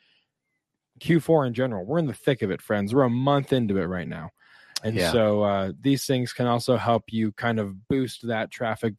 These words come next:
Speaker 1: that sales traffic for, uh, this time of year as well. So, Travis,
Speaker 2: Mm-hmm.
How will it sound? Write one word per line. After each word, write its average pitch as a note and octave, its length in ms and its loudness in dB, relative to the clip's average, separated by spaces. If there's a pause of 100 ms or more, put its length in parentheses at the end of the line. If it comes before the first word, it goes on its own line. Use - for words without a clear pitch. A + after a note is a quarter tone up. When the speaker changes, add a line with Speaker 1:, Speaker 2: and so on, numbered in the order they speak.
Speaker 1:
that G#2+ 160 0
sales A2+ 280 0
traffic G#2+ 460 -2
for, G#2+ 440 4 (400)
uh, G#2 360 4 (100)
this A#2+ 260 0
time A2+ 300 0
of G2+ 160 0
year G2+ 540 2 (320)
as G#2 300 0
well. G2 420 4
So, C#3 240 4
Travis, E3 460 4
Speaker 2:
Mm-hmm. A#2 140 -2